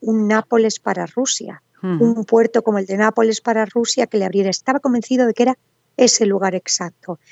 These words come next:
Speaker 1: Desarrolló una estrategia interna que tiene muchísimo mérito, porque al final era un extranjero, eh, en una corte en la que, bueno, pues no contaba ni con su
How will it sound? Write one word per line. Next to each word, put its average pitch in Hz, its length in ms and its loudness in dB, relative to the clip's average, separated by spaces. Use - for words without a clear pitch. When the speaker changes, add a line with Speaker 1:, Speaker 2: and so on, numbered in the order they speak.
Speaker 1:
Desarrolló 196 480 0
una 233 100 4
estrategia 226 580 -2
interna 208 440 0
que - 100 -18
tiene 185 160 -4
muchísimo 180 460 -8
mérito, 214 340 -2
porque 190 140 -4
al 170 60 -2
final 185 260 0
era 190 120 4
un 190 120 2
extranjero, 196 760 2
eh, 196 480 6
en 214 140 2
una 202 200 2
corte 196 560 0
en 220 260 6
la 196 120 4
que, 190 240 2
bueno, 196 260 -2
pues 175 180 -4
no 190 80 -2
contaba 190 400 0
ni 190 140 -2
con 185 300 0
su 185 520 0